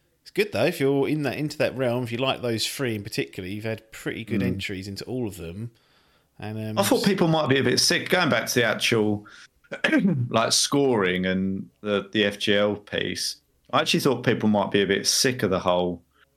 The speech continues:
Speaker 2: combat style game, and this one might just be a bit of a victim of fatigue, coupled with the fact that it hasn't done great over the past couple of entries, I don't think, or as high as this. I thought, "Oh, maybe it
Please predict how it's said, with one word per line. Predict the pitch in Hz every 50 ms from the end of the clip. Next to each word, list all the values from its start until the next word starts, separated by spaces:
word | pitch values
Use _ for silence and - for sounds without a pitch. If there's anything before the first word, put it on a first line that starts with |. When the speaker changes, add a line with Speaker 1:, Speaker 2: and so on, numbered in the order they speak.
| _ _ _ _ _ _ -
Speaker 2:
combat | - - 101 95 92 90 92 92 - -
style | - - 104 92 90 90 87
game, | - 92 85 85 85 90 90 90 101 107 - _ _ _ _ -
and | 101 107
this | 107 104 - -
one | 104 98 98
might | 98 98 98 98 98 98 - -
just | - 98 98 - - - _ _ _ _ _ _ _ _
be | - 104 101
a | 95
bit | - 107 110
of | 98 98
a | 92
victim | 87 104 107 - - - 104 95 92
of | 90 -
fatigue, | - 101 - - - 123 110 101 90 87 90 87 - - - -
coupled | - 117 117 - 110 90
with | 98 92
the | 95 92
fact | - 104 95 - -
that | - 110
it | 107
hasn't | 101 110 104 101 101 95 - - - _ _
done | - 101 95 95 98 98 92 90 87 - _ _ _ _ _ _ _ _ _ _ _ _ _ _ _ _ _ _ _ -
great | 104 98 98 98 104 113 131 151 - - - - _ _ _ _ _ _
over | - 107 98
the | 107 110
past | 110 - - 117 110 110 104 - - -
couple | - 123 120 -
of | - 110
entries, | 127 123 127 123 123 - 139 123
I | 135 120
don't | 135 135 135 127 127
think, | - - 151 160 170 180 -
or | - - 104 101
as | 101 101
high | - - 110 107 104 101
as | 98 95
this. | - 113 104 92 90 101 120 - - - - - - -
I | 107
thought, | - - 113 107 104 - -
"Oh, | 104 98 95
maybe | 95 98 101 101 98 101 101
it | 98 95